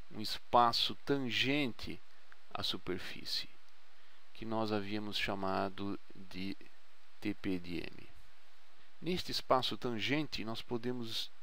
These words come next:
escolher um par de vetores de base, digamos, E um e E dois, não necessariamente ortogonais nem unitários. Qualquer vetor sobre este plano tangente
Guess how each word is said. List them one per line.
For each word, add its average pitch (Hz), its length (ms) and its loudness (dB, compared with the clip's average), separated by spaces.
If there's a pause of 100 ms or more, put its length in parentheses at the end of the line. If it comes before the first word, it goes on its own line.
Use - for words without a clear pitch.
escolher 120 580 4 (540)
um 135 100 -2 (160)
par 139 360 12
de 117 100 2
vetores 113 640 4
de 104 80 0
base, 90 580 4 (840)
digamos, 101 680 -2
E 117 100 0
um 113 340 -2 (520)
e 104 180 2
E 107 40 8
dois, 87 540 2 (720)
não 104 300 2
necessariamente 98 1200 2 (140)
ortogonais 98 1000 2
nem 107 280 -2
unitários. 92 680 0 (600)
Qualquer 160 400 6
vetor 135 600 6
sobre 113 600 4
este 113 220 2
plano 107 340 2
tangente 131 840 0